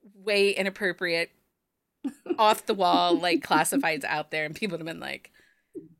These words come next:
Speaker 1: "Oh, sister's crazy." Um, <laughs> so, you know, good thing it wasn't there. Um, Zoe, why did you pick, um,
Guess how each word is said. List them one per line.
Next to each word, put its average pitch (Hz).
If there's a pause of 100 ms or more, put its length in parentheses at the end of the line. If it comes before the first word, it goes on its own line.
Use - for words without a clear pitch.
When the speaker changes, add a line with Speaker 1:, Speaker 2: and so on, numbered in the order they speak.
(120)
Speaker 1:
"Oh, 180
sister's -
crazy." - (480)
Um, 185 (240)
<laughs> -
so, 202
you 208
know, 156 (300)
good 208
thing 202
it 185
wasn't 165
there. - (480)
Um, 233 (480)
Zoe, 294
why 285
did 339
you 254
pick, 196 (140)
um, 190